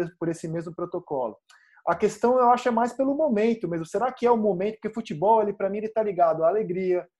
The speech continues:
à comemoração. E nesse momento, a gente tem mais de sessenta e um mil mortes, a nossa curva tá muito alta, os nu-, o número de casos no Rio não para de crescer.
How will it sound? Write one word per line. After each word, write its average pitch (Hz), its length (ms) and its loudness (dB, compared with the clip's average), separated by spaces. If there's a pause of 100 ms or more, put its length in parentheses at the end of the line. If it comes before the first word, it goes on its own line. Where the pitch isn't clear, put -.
(140)
à 147 80 -4
comemoração. 180 1000 0 (340)
E 156 80 -4
nesse 233 260 0
momento, 226 560 -2
a 170 60 -4
gente 202 200 -8
tem 208 180 -6
mais 208 260 0
de 208 100 -8
sessenta 196 480 -8
e - 20 -4
um 185 80 -6
mil 160 180 -8
mortes, 165 600 -6 (380)
a 151 80 -4
nossa 180 240 0
curva 180 280 -2
tá 175 160 0
muito 202 380 -2
alta, 180 500 0 (300)
os 165 180 0
nu-, 190 160 -2
o 190 120 0
número 202 280 2
de 180 120 -6
casos 170 500 0
no 165 100 -8
Rio 147 360 -6 (280)
não 196 180 -4
para 202 360 4
de 180 120 -4
crescer. 180 640 -4